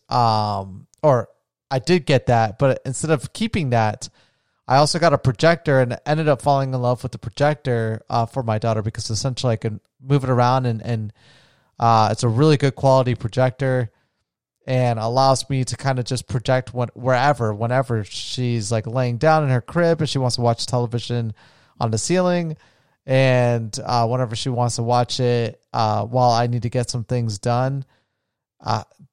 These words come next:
I can definitely do that. And it's, it's just been a lot easier to do that, to cope with that. And so I had to go to Best Buy and return this television that I bought with the wall mount. And,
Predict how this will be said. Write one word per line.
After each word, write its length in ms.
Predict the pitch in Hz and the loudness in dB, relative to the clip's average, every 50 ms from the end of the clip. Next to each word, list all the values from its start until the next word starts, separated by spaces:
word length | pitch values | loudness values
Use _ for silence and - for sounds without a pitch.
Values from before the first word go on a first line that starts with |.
| _ _ - - | _ _ -10 -4
I 140 | 143 139 135 | -2 -2 -2
can 160 | - - 131 | -2 -2 0
definitely 400 | 123 131 120 - - 131 123 117 | 0 0 0 0 -2 -2 -2 0
do 160 | - 131 131 | 0 0 2
that. 320 | 131 135 135 135 120 101 117 | 2 4 4 2 2 0 -2
And 80 | 120 | -2
it's, 420 | 120 85 110 127 117 - - - - | -4 -4 -4 -6 -6 -6 -8 -8 -6
it's 380 | - 127 120 - - - - - | -4 -4 -4 -4 -4 -6 -8 -8
just 300 | - - 139 120 - - | -4 -4 -4 -2 0 0
been 180 | 135 123 117 - | 0 0 0 -2
a 100 | - 117 | 0 -2
lot 440 | 117 113 107 110 120 117 117 110 - | -2 -2 0 0 2 2 2 2 0
easier 480 | - 127 123 113 98 - 120 117 113 110 | -2 -2 -2 -2 0 -2 -2 0 -2 -2
to 180 | - - - | -4 -6 -8
do 240 | 104 - 127 123 117 | -4 -2 0 0 2
that, 320 | 113 113 117 113 110 - - | 2 2 2 2 0 -2 -8
to 80 | - | -12
cope 260 | - - 123 113 - | -6 -4 -4 -4 -4
with 140 | - 113 104 | -6 -8 -6
that. 340 | - 107 107 101 95 - _ _ _ _ _ _ _ _ _ _ _ _ _ _ _ _ _ _ _ _ - | -4 -4 -4 -4 -6 -8 _ _ _ _ _ _ _ _ _ _ _ _ _ _ _ _ _ _ _ _ -10
And 120 | - 131 117 | -8 -6 -4
so 540 | - - 147 139 135 127 127 123 120 110 - _ _ _ _ _ _ _ _ _ _ _ _ | -2 2 4 6 6 8 6 6 4 2 0 _ _ _ _ _ _ _ _ _ _ _ _
I 60 | - 139 | 2 4
had 60 | 143 | 4
to 60 | 156 | 6
go 100 | 156 175 | 6 6
to 100 | 156 143 | 4 6
Best 340 | - 160 160 151 - - - | 4 4 4 4 2 2 2
Buy 220 | 180 180 185 180 | 4 6 6 4
and 120 | 175 156 131 | 4 2 -2
return 300 | 135 117 - 156 156 147 | -4 -4 -2 -2 0 0
this 220 | 139 131 - - | -2 -4 -6 -4
television 560 | - - 170 185 190 160 147 143 - - 127 | 0 2 2 2 2 2 0 -2 -2 -2 0
that 80 | 123 117 | 2 4
I 120 | 117 117 110 | 4 4 4
bought 440 | 107 120 117 113 113 113 - - | 4 4 4 4 4 2 -2 -4
with 160 | - 120 123 - | -6 -6 -4 -2
the 80 | 120 | 0
wall 240 | 113 123 143 165 170 | 2 4 6 6 6
mount. 520 | 147 127 117 110 104 107 107 104 - - - - | 6 4 4 4 2 0 -2 -4 -10 -14 -12 -6
And, 840 | 139 135 127 123 123 120 120 120 117 117 117 113 113 113 - - | -4 -2 0 0 0 0 0 -2 -2 -2 -4 -6 -8 -10 -12 -14